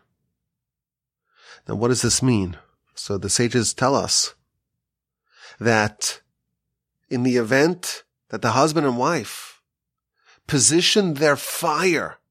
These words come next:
their passion in a way that's proper,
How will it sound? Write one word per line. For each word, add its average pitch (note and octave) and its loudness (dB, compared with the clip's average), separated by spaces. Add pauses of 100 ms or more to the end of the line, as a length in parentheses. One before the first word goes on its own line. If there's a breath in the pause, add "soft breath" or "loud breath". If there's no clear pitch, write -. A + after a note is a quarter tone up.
(360 loud breath)
their D3 4
passion D#3 0
in C3 -2
a C3 0
way C#3 2
that's C#3+ -2
proper, D3+ -2